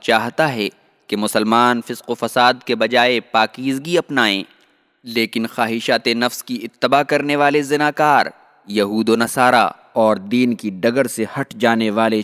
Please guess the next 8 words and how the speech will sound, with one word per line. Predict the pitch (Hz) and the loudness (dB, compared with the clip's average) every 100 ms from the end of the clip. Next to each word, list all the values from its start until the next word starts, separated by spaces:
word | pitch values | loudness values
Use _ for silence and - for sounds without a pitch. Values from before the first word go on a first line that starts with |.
| - | -4
چاہتے | 127 131 135 - 123 104 | 0 0 0 -6 -8 -8
ہیں | 101 80 _ _ - | -14 -20 _ _ -2
کہ | 107 | 0
مسلمان | 104 110 110 123 139 139 | 2 0 2 4 4 2
بھی | 135 135 113 | 0 -2 -2
انہی | 147 156 196 | -2 0 -4
کی | 185 143 | -4 -2
طرح | 117 104 | 0 0